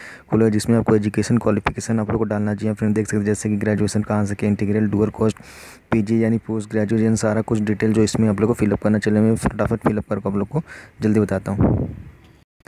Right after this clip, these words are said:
तो देखिए कुछ इस प्रकार का आप लोग को फॉर्म डाल देना है। तो यहाँ पे देखिए आपको अपना ग्रेजुएशन डालना है। जी हाँ फ्रेंड, ग्रेजुएशन कहाँ से किया, किस पे किया, तो यहाँ पे अपना name of the institute डाल दें, यहाँ year of passing डाल, यहाँ परसेंटेज, यहाँ पर ग्रेड किस ग्रेड में पाए, अगर आप लोग पास डीडी या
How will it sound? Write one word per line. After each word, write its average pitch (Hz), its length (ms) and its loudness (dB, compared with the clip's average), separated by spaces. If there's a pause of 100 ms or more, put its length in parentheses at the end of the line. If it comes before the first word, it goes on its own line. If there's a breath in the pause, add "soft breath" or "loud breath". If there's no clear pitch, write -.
(240 loud breath)
तो - 140 -8
देखिए 123 320 0
कुछ - 220 0
इस 117 160 0
प्रकार 117 280 0
का 110 100 0
आप 107 100 -2
लोग 113 120 2
को 120 100 2
फॉर्म 120 360 2
डाल 110 180 0
देना 104 220 -2
है। - 360 2 (440)
तो - 160 -4
यहाँ 117 180 0
पे 117 120 -2
देखिए 117 220 0
आपको 120 200 0
अपना 117 200 2
ग्रेजुएशन 107 580 0
डालना 107 220 2
है। 104 60 2
जी 107 80 0
हाँ 113 80 2
फ्रेंड, 110 180 2
ग्रेजुएशन 107 360 0
कहाँ 107 240 0
से 104 100 -4
किया, 110 140 -2
किस 107 260 -8
पे 117 180 -6
किया, 110 200 -6
तो 107 60 -2
यहाँ 107 180 -2
पे - 100 -14
अपना 120 200 -2 (420 loud breath)
name 117 160 0
of 113 80 0
the 117 120 2
institute 110 340 -2
डाल 110 140 2
दें, 107 80 2
यहाँ 110 140 0
year 110 220 0
of 110 140 0
passing 110 320 -4
डाल, 110 120 0
यहाँ 107 120 0
परसेंटेज, 107 580 -4
यहाँ 107 140 0
पर 107 120 -2
ग्रेड 101 260 -4
किस - 220 -14
ग्रेड 110 160 -6
में 107 140 0
पाए, 107 240 -2
अगर 101 180 -2
आप - 160 -6
लोग 107 120 -4
पास 107 220 -2 (520 loud breath)
डीडी 110 640 2
या 110 140 2